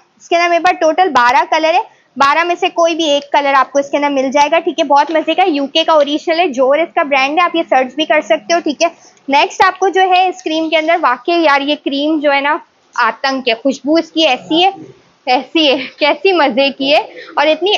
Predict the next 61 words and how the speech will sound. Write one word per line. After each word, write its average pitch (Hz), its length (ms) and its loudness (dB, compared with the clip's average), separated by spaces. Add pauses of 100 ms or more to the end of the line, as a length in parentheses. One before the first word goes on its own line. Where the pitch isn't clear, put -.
addictive 330 580 -2
इसकी 392 280 -2
fragrance 320 720 -2
है। 494 120 2
आप 440 120 0
बार 302 180 2
बार 415 160 2
ऐसे 381 260 0
ऐसे 392 180 -8
करके 339 340 -2
सूंघते 311 440 -2
ही 392 140 2
रहो 254 180 2
कि 254 140 -4
भाई 254 220 -2
क्या 302 280 0
चीज 285 380 0
है 208 140 2
ये। 190 160 -2
बस 214 260 -4
मैंने 269 200 -2
तो 302 140 0
बोला 254 240 0
है 392 140 0 (440)
कि 311 220 4 (120)
बड़ी 269 220 0
फुर्सत 320 460 -2
से 359 60 0
अल्लाह 302 240 0
पाक 262 220 -2
ने 269 100 -2
इस 262 120 -6
cream 247 280 -6
को 247 100 -2
बनाया 202 380 0
है। 214 100 0
ये 233 140 0
देखें। 220 340 -2 (340)
अच्छा, 269 200 0
अब 320 160 2
आ 330 120 4
गया 349 180 0
highlighter, 320 580 0 (280)
इतनी 359 360 -2
मजे 269 380 -2
का 320 140 2
ये 302 180 2
highlighter 247 580 0
है 302 80 2
कि 302 120 -2
बस 196 320 -4
नहीं, 196 140 -8
ठीक 277 200 -8
है। 330 180 2
एक 349 100 -2
आपको 330 240 0
इसके 349 180 -2
अंदर 339 140 0
highlighter 294 480 0
मिल 330 240 0
जाए, 330 140 2